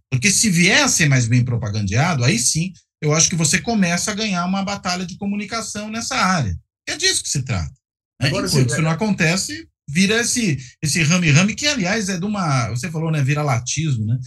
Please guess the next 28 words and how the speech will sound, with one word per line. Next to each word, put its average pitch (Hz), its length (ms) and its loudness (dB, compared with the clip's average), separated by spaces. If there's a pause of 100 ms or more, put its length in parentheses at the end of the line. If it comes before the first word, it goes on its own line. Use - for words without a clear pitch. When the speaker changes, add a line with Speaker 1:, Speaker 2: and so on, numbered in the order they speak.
(240)
Speaker 1:
É 127 60 0
de 165 60 2
uma 269 200 2
pobreza, 156 720 4
de 127 60 4
uma 170 100 2
indigência 185 580 2
intelectual, 135 600 -2
assim, 165 280 -4
brutal, 151 680 0
né? 123 180 2 (320)
Dá 156 100 0
até, 180 280 0
é - 20 4
aquela 175 300 2
coisa 202 280 -2
que 226 80 -6
dá 208 120 -2
até 208 200 -2
preguiça 196 640 0
de, 101 380 -4
de 117 120 0
discutir, 123 600 2 (340)
é 143 40 0
um 151 100 4
pouco 175 280 2
no 185 120 6
nível 170 640 4